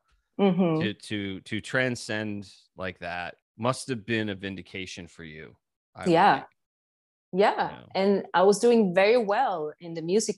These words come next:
Speaker 1: parts. The only thing I'm really bad at,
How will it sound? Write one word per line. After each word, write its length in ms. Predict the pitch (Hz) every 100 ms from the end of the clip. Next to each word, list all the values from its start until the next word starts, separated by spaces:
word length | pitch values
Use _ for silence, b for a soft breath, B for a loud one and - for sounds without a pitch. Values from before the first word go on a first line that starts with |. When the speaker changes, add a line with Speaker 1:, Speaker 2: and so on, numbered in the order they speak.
| -
Speaker 1:
parts. 320 | 160 143 -
The 200 | - 175
only 200 | 185 220
thing 240 | 226 220
I'm 140 | 202 170
really 420 | 156 170 175 170 160
bad 280 | 151 147 151
at, 240 | 151 151